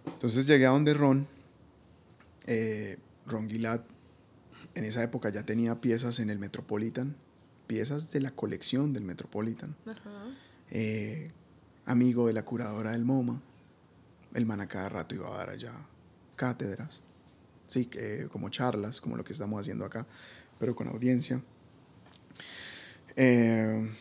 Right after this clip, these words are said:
Speaker 1: trabajándole a Moy, que son unos locos de, de Holanda, famosísimos.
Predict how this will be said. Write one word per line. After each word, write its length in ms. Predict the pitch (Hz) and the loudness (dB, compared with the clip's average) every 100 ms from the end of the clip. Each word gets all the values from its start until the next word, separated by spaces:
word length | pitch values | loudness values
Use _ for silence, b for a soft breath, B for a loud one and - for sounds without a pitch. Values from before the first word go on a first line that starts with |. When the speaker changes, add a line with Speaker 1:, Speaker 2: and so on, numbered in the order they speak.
| B | B
Speaker 1:
trabajándole 540 | 120 113 117 113 120 | 2 4 4 4 6
a 60 | 117 | 4
Moy, 420 | 113 123 120 123 - | 4 4 4 2 -4
que 300 | - 113 113 | -4 -2 -2
son 220 | 113 113 | -4 -2
unos 180 | 113 117 | 0 2
locos 460 | 120 117 117 120 117 | 2 0 0 -2 -2
de, 560 | 120 113 110 107 98 98 - - | -2 -2 -2 -4 -6 -10 -14 -10
de 80 | - | -4
Holanda, 480 | 110 107 107 110 113 120 - | -2 0 -2 -2 -6 -10 -10
famosísimos. 840 | 90 85 - 123 - 110 120 - | -10 -6 -4 -2 -2 -4 -6 -10